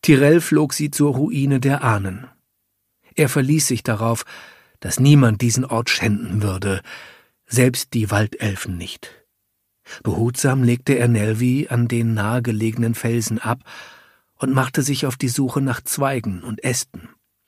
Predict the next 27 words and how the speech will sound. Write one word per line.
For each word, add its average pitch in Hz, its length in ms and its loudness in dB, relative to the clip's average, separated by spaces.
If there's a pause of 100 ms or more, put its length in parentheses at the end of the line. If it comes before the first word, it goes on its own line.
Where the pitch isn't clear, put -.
(540)
Jeder 110 300 0
Flug 143 300 0
kostete 123 460 -4
ihn 127 220 -8
Überwindung, 101 680 -4 (800)
brachten 135 460 0
sie 139 140 -2
ihm 135 160 -2
doch 127 180 -2
den 131 180 -2
Abschied 127 460 -6
von 95 180 -8
Nelvi 104 320 -2
näher. 110 440 -2 (1000)
Aber 139 260 2
das 127 200 0
Feuer 120 460 -2
sollte 117 320 -2
entzündet 98 580 -6
werden, 101 340 -4 (440)
ehe 135 240 2
ihr 123 200 -2
Körper 120 400 -2
steif - 420 -4
und 107 140 -8
kalt - 340 -6
wurde. - 420 -16